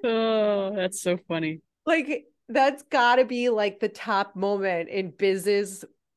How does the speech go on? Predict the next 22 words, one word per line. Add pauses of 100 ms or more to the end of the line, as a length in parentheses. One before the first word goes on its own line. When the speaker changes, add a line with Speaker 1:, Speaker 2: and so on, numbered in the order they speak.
(500)
Speaker 2:
experience
of
all
time
with
the
greatest
hockey
player
ever
is
being
chirped
by
him (240)
about
milk
cartons.
Like,
I
just
couldn't,